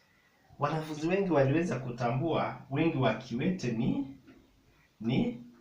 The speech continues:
viwete.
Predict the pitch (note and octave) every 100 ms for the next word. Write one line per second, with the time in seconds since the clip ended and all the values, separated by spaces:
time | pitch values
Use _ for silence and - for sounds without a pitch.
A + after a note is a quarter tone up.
0 | G#2 G2+ G#2 A#2 A#2+ A2+ G#2+ - - -
1 | - - A2+ G#2+ A#2 B2 A2+ A2 - _
2 | _ _ - - - _ - A2+ - -